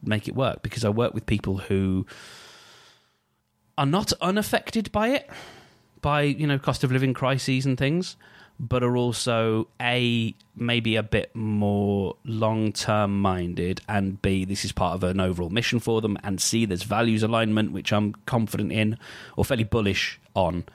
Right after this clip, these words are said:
Um, like, my, my, my thing, uh, as I'll talk about, is that I think there's a place for companies that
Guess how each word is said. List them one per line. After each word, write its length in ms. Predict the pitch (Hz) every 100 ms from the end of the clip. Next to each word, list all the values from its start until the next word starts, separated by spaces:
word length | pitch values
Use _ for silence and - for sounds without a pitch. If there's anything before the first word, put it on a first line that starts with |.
| - - - _ -
Um, 460 | 98 95 92 92 95 -
like, 260 | - 104 - _ _
my, 260 | 117 110 107
my, 300 | 101 104 92
my 160 | 101 98
thing, 540 | - 120 92 95 113
uh, 120 | - 92
as 180 | 95 95
I'll 80 |
talk 300 | 90 120 135
about, 300 | - 87 87
is 140 | 98 98
that 120 | -
I 60 | 104
think 320 | - 107 82
there's 140 | 101
a 40 | 92
place 380 | - 101 101
for 500 | - - 85 80 85 - - - - - - - - -
companies 960 | 113 107 110 98 90 90 - - - - _ _ _ _ _ -
that 600 | 110 95 92 - -